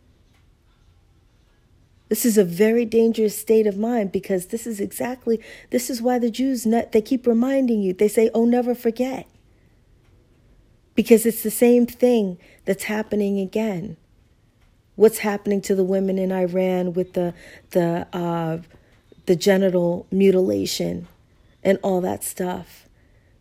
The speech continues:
People are saying, "Well, if it doesn't affect me, I'm not gonna, I'm not even gonna be concerned. I'm not gonna be aware." And when it gets to you,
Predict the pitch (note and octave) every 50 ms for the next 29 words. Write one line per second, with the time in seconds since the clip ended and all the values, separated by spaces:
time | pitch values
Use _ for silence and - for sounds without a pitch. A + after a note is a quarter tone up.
0 | _ _ _ _ - - C#4 B3 B3 - G#3+ G3+ F#3+ F3 E3+ - - - G3+ G3
1 | F#3+ F#3 F#3 F#3+ F#3 F3+ F3 - _ - _ _ _ _ - G3+ G3+ F#3+ F#3+ F#3
2 | - - G#3 - - G#3+ G#3+ - A#3+ A#3 A3 A#3 A3 G#3 - - A3+ G#3+ G3+ -
3 | - G#3 G#3 A3 A3 G#3 F#3+ - G#3 A3 A3 G#3 F#3+ F#3 - - G3 F#3+ F3 F3
4 | - - - - - - - G3+ G#3+ G#3+ G#3 G#3+ G3+ G3+ G3+ G3+ G3+ G3 G3+ G3+
5 | F#3 G3+ G3 G3 F#3 F3+ - G#3+ G3 - G3 F#3+ - - - A3 A3 G#3+ G#3+ G#3+
6 | A3 G#3+ G#3+ - - - - - - F#3+ G3 G3+ G3 F#3+ F#3 - G3 F#3+ F#3 F3+
7 | G3+ G3 F#3+ F#3 F3+ G3 G3 G3 F#3+ - - - - - F#3+ F#3 F#3 F3+ E3+ F#3
8 | G#3+ G#3+ G#3 G3+ F3+ E3+ - - - G#3+ A3+ C4 - - - - - - - G3+
9 | F#3 E3+ E3 D#3+ D#3 D#3+ F3 A3 A3+ A#3 A3+ G3 E3+ - - - E3